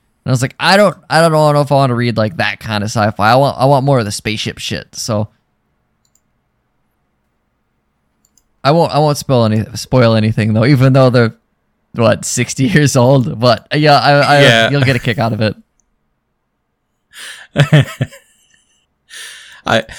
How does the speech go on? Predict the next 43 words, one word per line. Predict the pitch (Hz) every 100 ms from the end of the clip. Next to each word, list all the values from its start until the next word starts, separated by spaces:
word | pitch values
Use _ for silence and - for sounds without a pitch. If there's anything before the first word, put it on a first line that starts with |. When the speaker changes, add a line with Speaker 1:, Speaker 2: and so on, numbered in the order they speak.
| -
Speaker 2:
that's | 151 160 -
something | 220 151
else. | 139 -
I | 117
like | 120 139 127
old | 107 110
science | - 113 101
fiction. | - 85 - 104 104 101 _ _ _
Um, | 95 92 87 85 78 - _
oh, | 139 151 180 165 -
oh, | -
uh, | 151 143 143
Andrew | 170 185
Heaton | 180 165 160 135
wrote | 110
a | 95
sci-fi | - 95 - 98 87 82 -
short | - 101 -
story | - 82 76
book. | - - - - _ _ _ _ _ _ _ -
Speaker 1:
Oh, | 466 440 123
yeah, | 165
he | 311 302
did, | 311
didn't | 202 185
he? | 160 104 107 _ _ _ _ _ _ _ -
Speaker 2:
Um, | 123 117 104 -
have | 117 120
you | 127
heard | 131 131
any | 131 120
of | 104
that? | 104 120 -
He, | 120 -
he | 123
put | - 202
up | 240
a |
couple | - 127 -
chapters | - 110 104 - 92 80
that | 76
he, | 92 90
uh, | 85 78 71